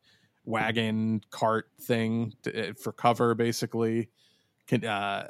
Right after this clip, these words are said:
you know, hold, holds the droid up at gunpoint to get him to drive. And it, it, again, a very Old West reminiscent shot where you see a lot of Old West, uh, movies where they're,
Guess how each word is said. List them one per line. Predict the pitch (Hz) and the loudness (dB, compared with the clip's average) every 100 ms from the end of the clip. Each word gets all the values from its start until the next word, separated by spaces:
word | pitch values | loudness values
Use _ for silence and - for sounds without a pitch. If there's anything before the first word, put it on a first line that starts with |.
| - | -8
you | 120 | -6
know, | 101 - | -6 -8
hold, | - 127 117 139 | 0 2 2 0
holds | 120 123 101 | 0 0 0
the | 110 | -2
droid | 104 117 113 | 4 6 6
up | 110 | 2
at | 101 | -4
gunpoint | 110 107 104 117 110 - | -4 -4 -2 0 0 -4
to | |
get | 113 104 | -4 -4
him | 98 | -4
to | |
drive. | 92 113 107 107 107 - | -2 0 0 0 -4 -4
And | 123 | 0
it, | 127 120 - - - _ | 0 -2 -10 -20 -20 _
it, | - 160 | 4 4
again, | 170 160 131 | 6 6 4
a | 110 | 4
very | 113 143 151 139 - | 4 6 6 2 2
Old | 127 127 113 | 2 2 2
West | 113 110 - | 2 0 0
reminiscent | 113 110 110 - 110 | 0 0 -2 -6 -6
shot | - 139 117 107 - | 0 4 4 2 0
where | 110 | -2
you | 110 | -2
see | - | 0
a | 117 | 0
lot | 113 113 110 | 4 4 6
of | 110 101 | 4 0
Old | - 113 107 | -4 -4 0
West, | 113 - - - | 0 -2 -8 -8
uh, | 110 104 104 | -6 -4 -2
movies | 110 117 110 107 101 | 2 2 2 0 0
where | 107 104 | -2 -2
they're, | 104 104 104 | -2 -4 -4